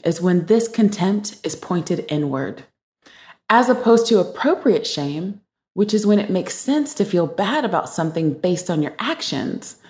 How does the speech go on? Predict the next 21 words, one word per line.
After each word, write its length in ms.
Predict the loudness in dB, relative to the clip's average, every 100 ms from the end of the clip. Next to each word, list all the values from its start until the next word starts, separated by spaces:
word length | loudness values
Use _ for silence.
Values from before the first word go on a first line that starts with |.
| -20 -20 _ -10
Toxic 500 | -4 0 0 0 -4
shame 460 | 0 2 2 2 -2
is 120 | -4
how 280 | 0 2 4
we 160 | 4
make 260 | 2 2 0
ourselves 600 | -2 -2 -2 -2 -4 -4
feel 340 | 0 0 0
less 380 | -2 -2 -4 -6
than. 420 | -6 -4 -6 -12 -18 _ _ _ _ _ _ _ _ _ 6
In 260 | 8 10
many 260 | 10 10 8
ways, 420 | 6 2 0 -2
we 100 | 0
can 160 | 0 0
treat 260 | 2 4
ourselves 540 | 4 0 0 0 0 0
like 180 | 0
we 240 | 2 4 6
are 140 | 4
disgusting 840 | 0 -4 -4 -6 -4 -4 -4 -6